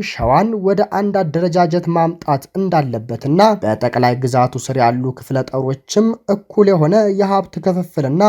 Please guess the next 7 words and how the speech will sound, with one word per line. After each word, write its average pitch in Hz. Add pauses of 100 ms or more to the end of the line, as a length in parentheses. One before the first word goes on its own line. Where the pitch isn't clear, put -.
(140)
ተወካይ 208
ይኑራቸው 180
ስንል 180
በተደጋጋሚ 196
ስንጠይቅ 190
የቆየን 156
መሆኑም 170